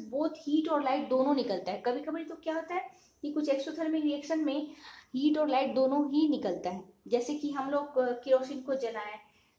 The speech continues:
अ, लकड़ी जलाएं, गैस जलाएं, candle, ये सब में दोनों ही यानी heat भी निकलेगा और उसके साथ-साथ हमें light भी मिलेगा। ठीक है, उसी तरह से आप देखिए कि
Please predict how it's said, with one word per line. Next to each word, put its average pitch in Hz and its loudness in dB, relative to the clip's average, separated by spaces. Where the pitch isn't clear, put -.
अ, 220 -2
लकड़ी 233 0
जलाएं, 208 -2
गैस 247 0
जलाएं, 233 -2
candle, 247 -2
ये 277 0
सब 277 -4
में 302 -2
दोनों 269 2
ही 349 2
यानी 247 2
heat 254 0
भी 311 6
निकलेगा 330 2
और 214 2
उसके 240 -2
साथ-साथ 269 0
हमें 294 -2
light 226 2
भी 196 -6
मिलेगा। 160 -10
ठीक - -10
है, 349 -8
उसी 262 -2
तरह 330 0
से 330 -2
आप 330 0
देखिए 320 0
कि 311 2